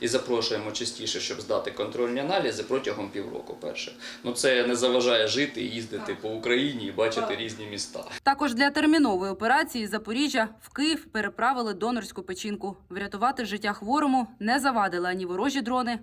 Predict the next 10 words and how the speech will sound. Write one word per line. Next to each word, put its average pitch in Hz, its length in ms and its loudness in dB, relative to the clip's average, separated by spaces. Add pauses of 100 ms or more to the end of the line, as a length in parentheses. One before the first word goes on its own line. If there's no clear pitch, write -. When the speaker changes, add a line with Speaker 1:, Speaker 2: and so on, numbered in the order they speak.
(120)
Speaker 2:
ані 247 200 0
каби. 175 320 0 (200)
Дар'я 349 260 6
Назарова, 320 480 4
Іван 269 280 4
Хорошко, 302 520 0 (100)
Запоріжжя, 262 540 -2
Т 254 160 -4
С 254 140 -6
Н, 254 200 0